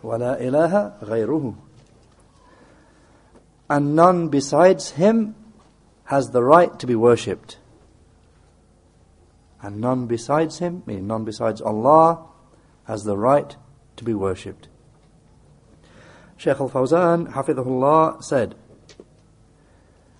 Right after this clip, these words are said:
"This is Tawheed Al-Uluhiyyah." I mean, this phrase here is a summary of Tawheed al-Uluhiyya. None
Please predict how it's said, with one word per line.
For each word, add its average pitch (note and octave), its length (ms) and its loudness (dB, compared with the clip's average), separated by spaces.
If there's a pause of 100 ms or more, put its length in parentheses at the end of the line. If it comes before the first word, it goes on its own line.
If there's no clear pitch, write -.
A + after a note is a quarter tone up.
(140)
"This F3+ 460 0 (440)
is G#2 180 -8
Tawheed D3+ 720 -2 (140)
Al-Uluhiyyah." G#2+ 880 -6
I - 960 -20
mean, G#2+ 100 -18
this G#2+ 140 -18
phrase A#2 340 -4
here D3+ 320 -2
is - 100 -16
a A#2+ 40 -14
summary D#3+ 440 -6 (880)
of - 100 -18
Tawheed D3+ 680 -6
al-Uluhiyya. G#2 760 -8 (640)
None B2 420 -4